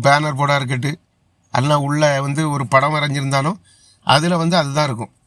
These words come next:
ஏன்னா அவரு, அஹ், நாமரிசி பொன்காமராஜ் சாமி அடிக்கடி நிறைய பேர்கிட்ட சொல்லுவார், "எனக்கு இந்த மாதிரி ஆசீர்வாதம் கிடைச்சி, எனக்கு அவரை அடிக்கும்போது சிவன் பிரம்மா விஷ்ணுவாட்டு காட்சி கொடுத்தாரு."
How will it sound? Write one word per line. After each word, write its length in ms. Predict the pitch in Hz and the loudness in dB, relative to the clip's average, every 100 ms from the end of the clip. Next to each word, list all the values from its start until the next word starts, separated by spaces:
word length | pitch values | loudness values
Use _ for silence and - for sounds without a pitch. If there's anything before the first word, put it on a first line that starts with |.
| _ _ _ _ _ _ _ _ _ _ _ _ _ _ _ | _ _ _ _ _ _ _ _ _ _ _ _ _ _ _
ஏன்னா 260 | - 117 156 | -4 0 2
அவரு, 220 | 156 156 147 127 120 | 2 0 -4 -6 -6
அஹ், 240 | 117 - - _ _ _ _ _ _ _ _ _ _ _ | -8 -10 -18 _ _ _ _ _ _ _ _ _ _ _
நாமரிசி 480 | 117 131 165 151 151 147 135 - _ | 0 2 2 -2 -2 -2 -4 -10 _
பொன்காமராஜ் 520 | 131 143 156 156 147 | -4 0 0 0 -2
சாமி 200 | 143 151 | 0 0
அடிக்கடி 440 | 165 143 160 170 180 185 - - - | 0 -2 -2 -2 -2 -4 -12 -20 -16
நிறைய 320 | - 139 165 196 | -2 2 2 2
பேர்கிட்ட 300 | 180 160 185 | 0 -2 -2
சொல்லுவார், 320 | 165 156 156 143 | -2 0 0 0
"எனக்கு 200 | 139 143 | -2 -2
இந்த 200 | 143 139 143 | -4 -2 0
மாதிரி 280 | 143 143 | 0 2
ஆசீர்வாதம் 600 | 143 135 131 135 139 135 | 0 0 0 -2 0 0
கிடைச்சி, 300 | 131 127 127 127 - _ _ _ _ _ _ _ _ _ _ _ _ | -2 -2 -4 -4 -8 _ _ _ _ _ _ _ _ _ _ _ _
எனக்கு 340 | 127 131 127 139 131 110 - | -2 0 0 -2 -2 -4 -6
அவரை 240 | - 123 139 | 0 2 4
அடிக்கும்போது 560 | 131 151 156 139 143 147 | 2 -2 -2 -2 -2 -2
சிவன் 320 | - 139 156 | -2 0 0
பிரம்மா 300 | 143 143 143 | 0 -2 0
விஷ்ணுவாட்டு 480 | 139 127 - 135 135 | 0 -2 -2 -2 0
காட்சி 300 | 127 131 120 | 2 0 0
கொடுத்தாரு." 360 | 123 113 120 | -4 -2 -4